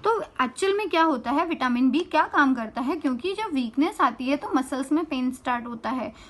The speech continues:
और हमारा digestive system काम करना कम कर देता है। तो विटामिन बी खाते ही हमारे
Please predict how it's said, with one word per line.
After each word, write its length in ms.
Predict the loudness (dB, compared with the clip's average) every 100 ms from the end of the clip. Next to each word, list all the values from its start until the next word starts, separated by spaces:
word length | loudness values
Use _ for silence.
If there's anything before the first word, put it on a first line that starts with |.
| -4
और 300 | 2 2 4
हमारा 300 | 2 2 2
digestive 500 | -2 -2 -6 -8 -8
system 440 | -6 -6 -2 -2 0
काम 320 | 2 4 4
करना 460 | -2 -2 -2 -2 -6 -18 -20 -20 -20 _
कम 200 | 4 6
कर 100 | 2
देता 320 | -4 -8 -6
है। 260 | -6 -6 -10 -18 -4
तो 60 | 0
विटामिन 420 | 2 2 4 4
बी 160 | 2
खाते 360 | 2 2 0 -2
ही 160 | -2 2
हमारे 400 | 2 0 -2